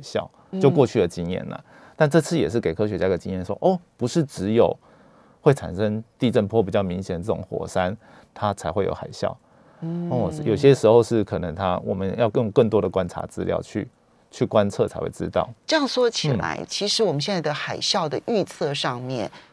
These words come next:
Speaker 2: 可能对于传统的地震它所形成的海啸预测很精准。
Speaker 1: 对。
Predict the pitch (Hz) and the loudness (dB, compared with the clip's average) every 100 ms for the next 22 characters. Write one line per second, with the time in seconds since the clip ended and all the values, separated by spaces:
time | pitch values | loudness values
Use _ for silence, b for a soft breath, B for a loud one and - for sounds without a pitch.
0 | - 180 170 214 269 226 - 160 147 147 | -4 -2 0 2 4 4 2 -2 0 0
1 | 151 b b - 170 196 208 143 127 - | -4 b b -6 -2 -2 -4 -6 -6 -8
2 | - 311 214 151 214 165 127 175 95 117 | 2 2 2 0 0 0 -2 -4 -2 0
3 | - 143 165 160 135 143 - - 165 156 | 0 0 -2 -4 -4 -4 -6 -2 0 0
4 | 170 165 131 - 123 120 - - - 101 | 0 -2 -4 -6 -6 -6 -6 -4 4 4